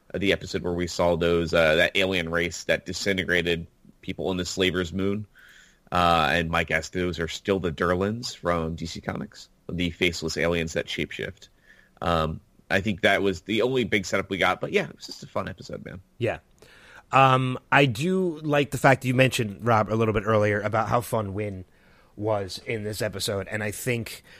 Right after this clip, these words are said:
Speaker 2: um, it's probably pretty close to my line of the week as far as, uh, everything goes,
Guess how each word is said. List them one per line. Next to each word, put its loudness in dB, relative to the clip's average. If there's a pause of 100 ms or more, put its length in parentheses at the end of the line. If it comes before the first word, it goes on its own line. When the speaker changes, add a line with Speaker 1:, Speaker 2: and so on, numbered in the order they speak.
(340)
Speaker 2:
um, 2 (520)
it's 4
probably 6
pretty 0
close 2
to -2
my 0
line 4
of 2
the -2
week -4
as -6
far 2
as, -4
uh, -4
everything -6
goes, -4